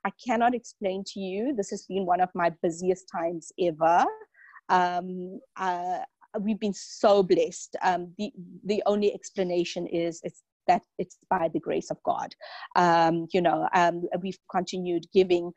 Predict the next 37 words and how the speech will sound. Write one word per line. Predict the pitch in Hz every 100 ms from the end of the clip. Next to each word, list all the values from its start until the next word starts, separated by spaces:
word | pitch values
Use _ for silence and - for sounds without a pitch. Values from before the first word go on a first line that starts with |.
| - _
We | 190
give | 170 180 -
to | 190
the | 156
church. | - 185 160 -
I've | -
been | 185 165
giving | 165 160 -
to | 165
the | 156
community. | - 165 160 151 147 - 160 156 - - -
Um, | 170 165 165 175 _ _ -
you | 196
know, | 180
I've | 190 190
had | 185 180 - -
people, | 226 240 - 180 160 160 -
um, | 175 170 175 170 - _ _ _ _ _ _ _ -
people | 233 226 220
that | 233
have | 240
lost | 208 208 -
their | 190
jobs. | 180 185 170 - -
You | 214 180
know, |
I've | 170
had | 180 170 _
pensioners | 208 220 - 214 170 170 - - - _
that | 180 180 -
have, | 190 175 175
you | 202
know, | 190
just | 220 -
enough | 247 196 180 -
for | 190
themselves, | 170 165 - 214 175 160 -